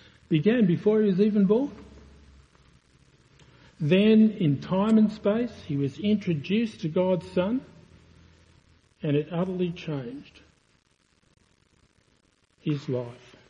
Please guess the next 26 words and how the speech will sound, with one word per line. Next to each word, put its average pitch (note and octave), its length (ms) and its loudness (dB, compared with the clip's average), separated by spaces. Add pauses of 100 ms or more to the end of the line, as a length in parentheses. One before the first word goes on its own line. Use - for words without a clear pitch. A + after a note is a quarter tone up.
by D3+ 140 -2
the C#3 80 -2
grace C#3 360 -2
he - 80 -12
found B2+ 320 -6
in B2 100 -6
Christ. - 580 -20 (840)
And E3+ 120 2
that G#3 160 2
change F#3+ 420 4
brought F#3+ 220 8
about F3 320 2
by E3+ 140 4
the D3 100 4
grace E3+ 600 0 (600)
is E3+ 240 -2
true, A3+ 300 -2
friends, D3+ 340 -2
for F#3+ 180 -8
every F#3+ 280 -2
Christian. - 540 -8 (4000)
And F3 100 0
that's A3 160 0
because D3 460 -2
God's D#3+ 400 0
grace C3 540 -8